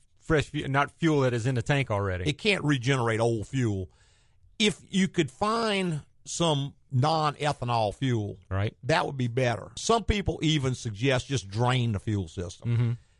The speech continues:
Speaker 2: Now, the problems are if you leave fuel in the fuel system, it's gonna start going through phase separation. It's got moisture in it. It's gonna start attacking the metal in the system and all that. But if you drain all the fuel out, now all the seals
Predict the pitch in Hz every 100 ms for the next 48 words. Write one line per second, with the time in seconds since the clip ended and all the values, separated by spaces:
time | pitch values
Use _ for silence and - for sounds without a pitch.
0 | _ _ - 170 160 - 170 - _ _
1 | _ _ - 202 233 220 156 143 143 131
2 | - 151 135 143 160 214 233 196 - -
3 | 185 170 156 - 147 151 - 120 101 92
4 | 101 87 - 92 92 - - 160 - 151
5 | - 170 151 143 151 143 127 - 143 131
6 | - 135 - 120 110 107 - 117 113 -
7 | 127 - 135 127 135 143 139 131 123 117
8 | - 127 143 117 - 131 127 117 113 123
9 | 120 113 107 - 131 - 107 110 101 101
10 | 123 117 - _ _ _ _ _ _ _
11 | - 135 190 - 131 165 139 202 208 170
12 | 185 180 147 165 135 139 151 107 - 127
13 | 123 165 190 214 - - 196 185 160 139